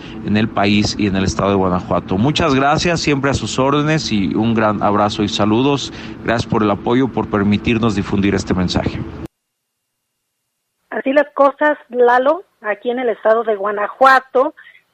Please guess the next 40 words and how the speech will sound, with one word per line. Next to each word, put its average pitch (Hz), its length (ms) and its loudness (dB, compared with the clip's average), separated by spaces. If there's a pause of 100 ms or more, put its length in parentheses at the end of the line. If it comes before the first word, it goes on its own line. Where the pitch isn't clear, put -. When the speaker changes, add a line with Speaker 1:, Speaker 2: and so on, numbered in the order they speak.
Speaker 2:
comentarles 247 760 0
que 220 160 0
hay 220 140 0
que 254 280 -2
seguir 240 300 -2
las 247 140 2
recomendaciones 247 1200 -2
que 220 80 -4
nos 208 180 -4
hace 226 220 0
la 220 100 0
Secretaría 226 720 -2
de 226 200 -2
Salud, 254 380 -2
porque - 280 -4
es 220 120 -6
bien 247 180 0
importante 247 880 -2 (440)
que 262 340 2
le 226 80 0
apostemos 233 500 -6 (100)
a 233 120 -4
la 226 100 2
prevención. 262 640 -4
Así 233 240 -2
que 247 120 -8
te - 120 -6
mando 226 320 -2
un 240 220 0
saludo 254 760 2 (160)
a 214 140 -2
la 214 120 0
distancia 277 640 -2
y 262 80 -6
a 196 80 -2
todos 220 320 -4
ahí 220 180 -2
en 233 120 -4
cabina, 240 420 0
Lalo. 247 320 2